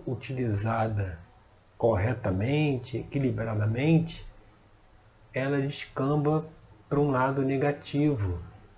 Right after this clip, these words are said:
que é justamente a criação, mas a criação mental negativa, ou seja, a pessoa já cria uma situação na sua cabeça negativa, né, um futuro ruim, e isso já gera,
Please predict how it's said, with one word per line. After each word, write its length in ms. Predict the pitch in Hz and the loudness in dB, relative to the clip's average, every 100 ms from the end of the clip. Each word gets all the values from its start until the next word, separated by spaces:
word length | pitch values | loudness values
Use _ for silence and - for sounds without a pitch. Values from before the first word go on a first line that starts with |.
| - | -10
que 180 | - 123 | -2 2
é 160 | 127 120 | 2 2
justamente 800 | 170 165 - 147 120 131 127 - | 0 0 0 0 0 -2 -2 -6
a 20 | |
criação, 920 | - 131 120 - - 139 165 170 - - - - - - - - | -2 0 0 -2 -4 2 4 4 2 -4 -14 -20 -20 -20 -12 -6
mas 220 | 120 123 | -2 0
a 60 | |
criação 580 | 123 151 143 135 - 147 | 0 0 0 -2 -2 0
mental 640 | 143 127 120 135 147 - 131 | 0 -2 -2 0 0 0 -2
negativa, 840 | 135 143 160 165 - 139 156 123 | -2 2 2 0 -2 2 4 2
ou 80 | 117 | -4
seja, 320 | 104 123 117 | -6 -4 -4
a 20 | 117 | -2
pessoa 480 | 123 104 - 139 | -4 -4 -2 -2
já 180 | 123 143 | 0 -2
cria 720 | 143 - 127 170 185 151 104 - - - - - | -4 -2 2 4 4 2 0 -6 -18 -20 -20 -10
uma 240 | 120 120 123 | -4 -2 -2
situação 640 | - - 117 113 - 127 | -4 0 0 0 -4 -4
na 120 | 113 | -2
sua 240 | 110 131 120 | -4 -4 -4
cabeça 560 | 117 107 131 143 - | -2 0 0 0 0
negativa, 920 | 113 135 120 110 - 147 180 117 95 - - - - - _ - - - | -2 0 -2 -4 -2 2 2 0 -4 -8 -18 -20 -20 -20 _ -20 -18 -6
né, 160 | 120 147 | 0 2
um 140 | 113 | 0
futuro 720 | - 113 - 139 190 185 117 | -2 -8 -2 2 4 6 4
ruim, 600 | 90 95 107 131 190 170 165 - - - - _ | 2 2 2 2 2 0 -6 -14 -20 -20 -20 _
e 240 | 151 139 160 | -4 2 2
isso 260 | 175 - | 2 2
já 280 | 160 175 180 | 2 4 4
gera, 880 | 117 101 120 143 165 175 131 101 | 4 2 2 2 4 4 2 0